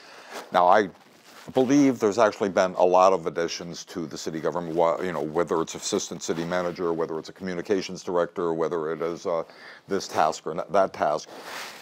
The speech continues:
And I think we have to take a hard look at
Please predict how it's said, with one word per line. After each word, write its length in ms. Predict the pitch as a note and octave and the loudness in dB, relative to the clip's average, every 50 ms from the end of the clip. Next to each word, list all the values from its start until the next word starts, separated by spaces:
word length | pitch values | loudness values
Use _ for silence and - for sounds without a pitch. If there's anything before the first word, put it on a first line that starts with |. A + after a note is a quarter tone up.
| - - - - - - | -20 -20 -20 -8 -2 2
And 280 | A#2+ B2+ C3 C3 - - | 4 4 4 4 2 4
I 100 | - A#2+ | 4 4
think 300 | A#2+ - F3 F3 F3 - | 4 4 0 -2 -2 -2
we 180 | C#3 C3+ D3 C#3 | 0 2 2 2
have 320 | B2 - C#3 C#3 C#3+ - - | 2 2 0 0 0 -2 -6
to 100 | - - | -18 -12
take 360 | - C3+ C3+ B2 A#2 - - - _ _ _ _ _ _ _ _ _ _ - | -4 -2 0 0 -2 -4 -12 -20 _ _ _ _ _ _ _ _ _ _ 0
a 80 | - E2+ | 0 0
hard 480 | - - - - C#3 C#3 C3+ C3+ A2 G2+ | 0 0 0 4 6 6 6 6 4 0
look 460 | G#2 G2+ G2+ F#2 - - - - - _ _ _ - - - - | 2 4 4 4 4 2 -4 -20 -20 _ _ _ -20 -20 -8 -2
at 260 | - F2+ E2+ E2+ - | 0 2 2 2 -2